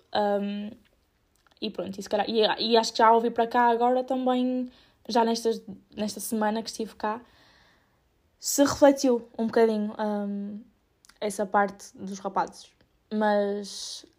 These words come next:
mas pronto, eh, aprendi isso em Erasmus e sinto que mudei um bocadinho, mas continuo a achar que sou, continuo a ser uma rapariga de raparigas.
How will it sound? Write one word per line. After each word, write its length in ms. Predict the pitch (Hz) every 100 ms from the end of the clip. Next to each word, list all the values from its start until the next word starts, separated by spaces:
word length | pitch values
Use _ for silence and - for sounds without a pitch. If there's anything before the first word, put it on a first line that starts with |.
| _ _ _ -
mas 240 | 226 220
pronto, 360 | - 202 190 - - _ _ _ _ -
eh, 1160 | 226 214 214 214 214 214 214 214 214 214 - - _ _ _ _ _ _ _ _ _ _ _ _ _ _
aprendi 380 | - 214 214 208
isso 120 | 214
em 120 | 214 208
Erasmus 640 | 202 208 214 254 262 - _ _ _ _ _ _ _ _
e 200 | - 233
sinto 280 | 214 233 196
que 80 | -
mudei 240 | 220 220
um 40 | 220
bocadinho, 680 | 214 220 226 240 277 330 -
mas 220 | 220 214
continuo 500 | 220 214 214 208 208
a 100 | 214
achar 280 | 208 - 381
que 80 |
sou, 300 | - 226 220
continuo 500 | - 233 220 247 233
a 80 | 254
ser 180 | 196 247
uma 100 | 269
rapariga 400 | 233 202 208 226
de 80 | 247
raparigas. 640 | 262 294 190 175 - -